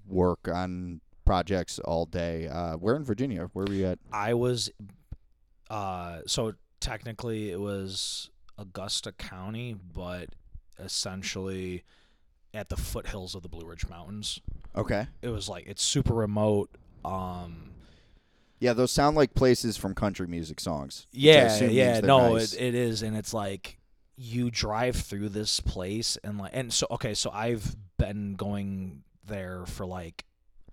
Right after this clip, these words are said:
Speaker 2: over five years now for every fourth of July because I have, like, a, like, a m-, meetup that I do every
Speaker 1: Yeah.
Speaker 2: year, and, um, with buddies down there, and, um, you drive through there, and it never ceases to amaze me how,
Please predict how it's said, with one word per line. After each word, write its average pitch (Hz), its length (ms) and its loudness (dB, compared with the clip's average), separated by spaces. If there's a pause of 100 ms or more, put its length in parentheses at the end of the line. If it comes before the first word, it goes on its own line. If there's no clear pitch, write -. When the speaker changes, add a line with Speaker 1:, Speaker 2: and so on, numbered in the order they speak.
(160)
Speaker 2:
over 98 400 -4
five 90 400 -8
years 92 320 -8
now 80 220 -10
for - 180 -10
every 85 220 -10
fourth 92 240 -8
of - 60 -14
July 90 360 -8 (100)
because 90 200 -8
I - 40 -8
have, 90 80 -8
like, 95 140 -10
a, 82 320 -10
like, 95 140 -12
a 78 100 -12 (300)
m-, 104 180 -14
meetup 92 380 -6
that 92 120 -6
I 95 60 -6
do 190 360 -6 (120)
every 120 140 4
Speaker 1:
Yeah. 98 140 4
Speaker 2:
year, 101 280 -6 (680)
and, 110 360 -4
um, 87 440 -6
with 98 200 -10
buddies 95 320 -8
down 104 160 -6
there, 104 320 -6
and, 92 260 -10
um, 80 380 -16 (880)
you 117 160 -4
drive 151 340 4
through 143 220 2
there, 104 220 0
and 101 140 -6
it 101 160 -10 (320)
never 113 560 -4
ceases 110 420 -2
to 117 120 0
amaze 104 320 -2
me 104 120 -4
how, 101 720 -4